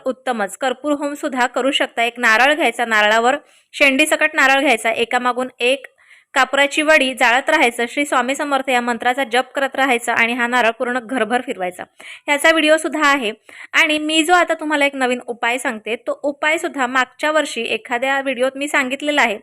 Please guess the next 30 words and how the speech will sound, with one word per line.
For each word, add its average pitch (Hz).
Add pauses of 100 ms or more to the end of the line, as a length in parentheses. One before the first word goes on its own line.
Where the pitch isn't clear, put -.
(120)
मला 233
आठवतं. 247 (720)
पण 339
बघा, 302 (440)
आपण 277 (140)
आपल्या 277
घरातले 285
मसाले 254
जे 262
पण 294
काही 285
आहे, 233
लवंग 262
म्हणा, 226
काळी 240
मिरी 254
म्हणा, 208
लाल, 214 (100)
दालचिनी 240
म्हणा, 240 (380)
ह्या 349
सर्व 339
गोष्टी 349 (100)
आपल्या 269 (100)
जेवणाची 269
लज्जत 247 (1080)
किंवा 294
चव 320
वाढवत 233
असतात. 214